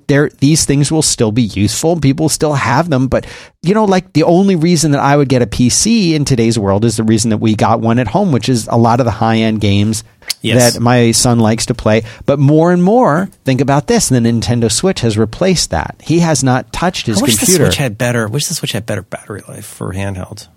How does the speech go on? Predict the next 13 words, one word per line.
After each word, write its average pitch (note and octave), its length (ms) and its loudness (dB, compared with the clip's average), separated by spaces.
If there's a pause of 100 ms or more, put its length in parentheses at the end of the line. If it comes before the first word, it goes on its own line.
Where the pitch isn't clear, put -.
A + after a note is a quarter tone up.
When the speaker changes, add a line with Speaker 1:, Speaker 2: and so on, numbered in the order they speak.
Speaker 1:
Do C3 140 2
you D#3+ 80 4
have D3 220 2
one? G3 280 -2 (560)
Speaker 2:
Yeah. G2 280 -12 (120)
Speaker 1:
I, C#3+ 200 2
I, B2 120 0
we C3+ 180 0
now C#3 220 0
have G#2+ 260 -2
two A2 280 -2
of E2+ 160 -6
them. C#2+ 220 -12